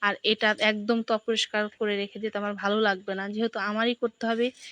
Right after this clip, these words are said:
এখন ওরা আস্তে আস্তে চারটা বাজবে, এখনই আমি একটু পরিষ্কার করে রেখে যাই, কারণ ওইখানে কাজ করার পরে না আর ওইভাবে সময় পাবো না, ফোনেরও কিছু কাজ থাকে, যার জন্য এখনই পরিষ্কার করে রেখে গেলাম। নিবিড়ের আব্বু বলছে যে,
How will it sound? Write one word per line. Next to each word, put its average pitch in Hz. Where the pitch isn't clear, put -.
এখন 247
ওরা 269
আস্তে 240
আস্তে 302
চারটা 277
বাজবে, 220
এখনই 240
আমি 220
একটু 214
পরিষ্কার 233
করে 208
রেখে 196
যাই, 190
কারণ 214
ওইখানে 262
কাজ 247
করার 240
পরে 226
না 226
আর 220
ওইভাবে 220
সময় 240
পাবো 196
না, 202
ফোনেরও 247
কিছু 233
কাজ 214
থাকে, 214
যার 202
জন্য 220
এখনই 233
পরিষ্কার 208
করে 208
রেখে 202
গেলাম। 202
নিবিড়ের 226
আব্বু 214
বলছে 214
যে, 214